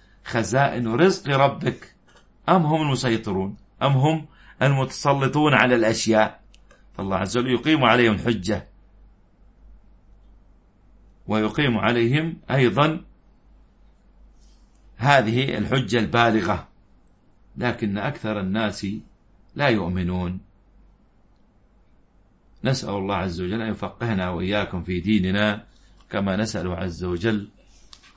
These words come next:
أن يحفظ بلادنا دولة الإمارات من كل فتنة ومن كل شر.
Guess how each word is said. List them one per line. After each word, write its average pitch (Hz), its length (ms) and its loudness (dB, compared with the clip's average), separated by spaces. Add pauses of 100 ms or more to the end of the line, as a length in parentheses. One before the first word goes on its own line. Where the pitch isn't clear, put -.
(1500)
أن 110 120 2
يحفظ 110 340 0
بلادنا 98 580 0
دولة 101 400 -2
الإمارات 98 720 0 (920)
من 95 100 -6
كل 104 560 0 (800)
فتنة 95 680 -4 (260)
ومن 95 220 -6
كل 92 320 -2
شر. - 280 -4